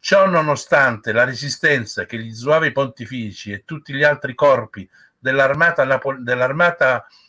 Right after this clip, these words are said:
eh, piem-, dell'armata pontificia seppero dare al, eh, contro il, lo Stato, contro l'esercito italiano,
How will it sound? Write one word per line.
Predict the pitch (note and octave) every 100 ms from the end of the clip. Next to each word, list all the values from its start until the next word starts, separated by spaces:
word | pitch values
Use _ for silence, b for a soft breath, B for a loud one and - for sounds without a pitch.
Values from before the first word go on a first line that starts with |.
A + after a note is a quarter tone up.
| b -
eh, | B2+ B2+ A#2
piem-, | C3+ D3+ D#3 C3+
dell'armata | A#2+ B2 C3 E3 E3
pontificia | - D3+ C3 A#2 C#3 A2 - B B B
seppero | - - F3+ F3+ D3 C#3+
dare | C#3+ C3+ A2 G#2 F#2+ B B
al, | A#2 C3 B2 A#2 G#2 G2 _ _ _ -
eh, | A#2 A2+
contro | D3+ D#3+ C3+ B2 A2+
il, | A#2+ A#2+
lo | A#2 A#2 A#2+
Stato, | A#2 - D3+ C#3+ - A#2 A2+ G#2+ G2+
contro | - D3+ C#3+ A#2+
l'esercito | A#2+ - - - A#2+
italiano, | D#3 D3+ D3+ D#3